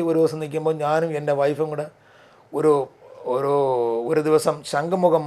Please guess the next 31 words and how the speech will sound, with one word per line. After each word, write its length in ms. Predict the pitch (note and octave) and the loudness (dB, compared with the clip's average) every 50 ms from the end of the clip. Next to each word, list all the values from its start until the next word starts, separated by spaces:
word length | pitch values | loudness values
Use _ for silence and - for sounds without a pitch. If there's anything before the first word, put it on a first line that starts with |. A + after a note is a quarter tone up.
| C#3+ C#3+ | -2 -2
അമ്പലത്തിൽ 420 | D3 D3+ D#3+ D#3+ D3+ C#3+ D3+ C3+ C3 - - _ _ _ _ - - - - - _ - | 2 2 4 4 2 0 -2 -10 -10 -14 -16 _ _ _ _ -20 -20 -20 -20 -14 _ 0
തൊഴുതുകൊണ്ടിരിക്കുമ്പോൾ 640 | D3 D3+ D#3 E3+ E3 D#3+ D#3 D3 C#3 D3+ D3 D3+ | 4 6 8 8 8 8 6 2 0 0 -4 -2
ഇദ്ദേഹം 220 | C#3 C#3 C#3+ C#3+ C3+ | -2 0 0 2 2
അവിടെ 140 | C3+ C3+ C3 - | 2 0 2 4
കാറിൽ 240 | B2 B2+ C#3 C#3 C3 B2+ | 4 4 4 2 0 -2
വന്നിറങ്ങുന്നു. 460 | B2+ A#2 A2 A2 G#2+ G#2+ G#2 G2+ G2+ - _ _ _ _ _ _ _ _ _ _ _ _ - - - - - - - - | 0 -2 -4 -6 -6 -8 -10 -12 -16 -20 _ _ _ _ _ _ _ _ _ _ _ _ -20 -20 -20 -20 -20 -20 -18 -12
അദ്ദേഹം 220 | C3+ C#3+ C#3+ C#3 C3+ | -6 -4 -2 -2 -2
എന്നെ 140 | C3+ C3+ C3+ C3+ | -2 -2 0 2
മാറ്റി 200 | C3+ C#3 C#3 C#3+ C3 | 4 4 4 2 0
നിർത്തി 280 | B2 A#2+ A#2+ - B2+ B2 - - - - _ _ _ _ _ _ _ _ - | -2 -2 -4 -6 -8 -10 -12 -14 -20 -20 _ _ _ _ _ _ _ _ -10
ഒരുപാട് 400 | - A#2 A#2 A#2+ B2 B2 B2+ C3 A#2 A#2+ | -6 -2 2 4 4 4 4 4 4 2
കാര്യങ്ങൾ 280 | A#2 A#2 A#2 A2+ A#2 A#2 | 4 2 2 0 -2 -4
എൻ്റെ 120 | A#2 A2+ A2 | -6 -6 -8
അടുത്ത് 160 | A2+ - G#2+ G#2 | -8 -8 -6 -6
പറഞ്ഞു. 240 | G2+ G2 G2 F#2+ - - - _ _ _ _ _ _ _ _ _ _ - A#2 | -6 -8 -10 -14 -20 -20 -20 _ _ _ _ _ _ _ _ _ _ -6 -6
എന്നെ 160 | A#2 A#2 A#2+ A2+ | -4 -2 0 0
ഒരുപാട് 320 | A2 A2 A2+ A2+ A2+ A2+ A2+ A2 | 0 2 4 4 4 4 2 0
പേര് 140 | A2 A2 A2 A2 | -2 -2 -2 -4
എൻ്റെ 160 | A2 A2 G2+ - | -4 -4 -6 -4
സിനിമ 180 | - A2 A2+ B2 B2 A2+ | -6 -6 -4 -2 0 0
കണ്ടിട്ട്, 380 | A2+ A2 G#2+ G#2+ G#2 - G#2+ G2+ - - - - - - - - - _ _ - - | 0 -2 -4 -6 -8 -8 -12 -14 -14 -18 -20 -20 -20 -20 -20 -20 -20 _ _ -10 -6
ഏഹ്, 120 | B2+ A2+ A2 A#2 | -4 -4 -2 -2
ഒരുപാട് 580 | A#2+ C#3 C#3+ D#3 D#3+ E3+ F3 F3+ F#3+ F#3+ F#3 F3 E3 | 0 4 8 10 12 12 12 12 12 12 12 10 10
പേര് 220 | E3 D#3+ D3+ D3 C#3+ - - - - _ _ - - | 10 10 8 6 0 -2 -14 -20 -20 _ _ -2 -2
ആ 40 | B2 B2+ - | 0 0 -2
സിനിമയെ 340 | C3 B2 B2+ C3 C3 B2 A#2 A2+ A2+ | -6 -6 -4 -2 -2 -2 -2 -2 -2
മോശമായി 480 | A2+ C#3 D#3 D3+ - F#3 E3+ D#3+ D#3+ D3+ C3 | 0 0 2 4 6 8 8 8 8 6 2
ചിത്രീകരിക്കുന്നു, 640 | B2+ - C3 B2+ B2 B2 A#2 A#2+ A2+ A#2+ A2 A2 G#2 G2+ _ _ _ - - - - - - - | 0 -2 0 0 0 0 0 -2 -6 -8 -10 -12 -12 -16 _ _ _ -20 -20 -20 -20 -8 -2 2
ആ 40 | A#2 A#2+ | 2 2
സിനിമ 160 | B2 C#3+ C3+ C3 B2 A#2+ | 2 0 0 2 4 4
ഓടാതിരിക്കാൻ 520 | B2+ D3+ E3 E3+ E3+ F3 E3 E3+ C#3+ D#3+ | 8 10 12 12 10 10 6 4 4 4